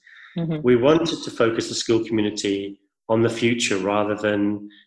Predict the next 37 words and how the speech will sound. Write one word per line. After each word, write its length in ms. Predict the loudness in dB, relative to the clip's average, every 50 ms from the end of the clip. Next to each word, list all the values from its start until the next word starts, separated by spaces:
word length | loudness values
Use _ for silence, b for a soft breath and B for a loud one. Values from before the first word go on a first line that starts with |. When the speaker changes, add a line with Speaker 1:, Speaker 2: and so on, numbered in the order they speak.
| B B -10
Speaker 2:
the, 360 | -4 0 2 2 2 0 -2
the 80 | -6 -8
present 480 | -4 -2 -2 0 0 0 -2 -4 -4
when, 280 | -4 -6 -4 -6 -6 -6
you 60 | -6
know, 100 | -6 -6
the 80 | -6 -8
scary 380 | -8 -4 -2 -2 -2 -2 0 0
Speaker 1:
Yes, 40 | 2
Speaker 2:
present. 380 | 2 2 2 0 -4 -4 -6 -8
Speaker 1:
yes. 120 | -4 0
Speaker 2:
So 380 | 2 4 4 4 4 2 0 -2
we 240 | -2 -2 -2 -4 -8 -4
created 600 | 0 0 2 4 4 4 4 2 2 0 0 -2 -2
a 160 | -2 0 2
very 580 | 2 2 4 4 4 2 2 0 -4 -6 -12 -16 -8
grand 680 | -2 2 2 4 4 4 4 4 2 0 -2 -6 -6 -2
document, 500 | -2 -2 0 0 -2 -2 -2 -2 -4 -6
which 200 | -8 -12 -10 -8
we 100 | -8 -8
call 240 | -4 -2 0 0 0
the 80 | -2 -6
Four 560 | -10 -6 -2 2 4 4 4 4 2 0 -4 -4 -2
Pillars. 320 | 0 0 0 0 0 0 0 0 0 -2 -6 -20 b b b b b b b b b b b _ -4
And 680 | -2 0 0 0 0 0 0 -2 -2 -6 -12 -10 -4
basically 520 | 0 2 2 2 2 0 -2 0 0 0 0
what 180 | 0 -2 -2
we 80 | -4 -2
did 240 | 0 0 0 0 0
is, 180 | -4 -4 -4
uh, 180 | -6 -8 -8 -10 -10
we 140 | -8 -8
planned, 460 | -8 -6 -4 -2 -2 0 0 0 -2 -2
and 180 | -2 -2 -2
we're 80 | -2 -2
still 320 | -2 -2 0 0 0 0
planning 340 | -2 -2 -2 -2 -2 -4 -6